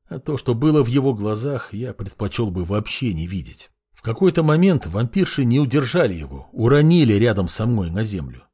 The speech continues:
Туземец, молотя руками во все стороны, цапнул меня за ногу, причём цапнул крепко. Боли я не почувствовал, но разглядел маленькие чёрные крючки на его ладони.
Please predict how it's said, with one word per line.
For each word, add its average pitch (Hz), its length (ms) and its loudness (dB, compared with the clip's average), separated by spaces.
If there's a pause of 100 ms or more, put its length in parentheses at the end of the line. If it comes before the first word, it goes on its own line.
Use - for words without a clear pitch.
(160)
Туземец, 90 560 -6
молотя 98 400 0
руками 117 400 2
во 98 160 0
все - 180 0
стороны, 151 580 2
цапнул 139 520 0
меня 110 300 2
за 95 260 -2
ногу, 67 300 -8 (180)
причём 104 420 -4
цапнул 113 480 0
крепко. - 460 -4 (280)
Боли 151 380 2
я 143 160 6
не 143 100 2
почувствовал, 123 800 -4
но 107 160 -4
разглядел 143 520 2
маленькие 156 600 2
чёрные 135 460 -2
крючки 107 600 -6
на 78 80 -6
его 85 240 -4
ладони. 92 480 -4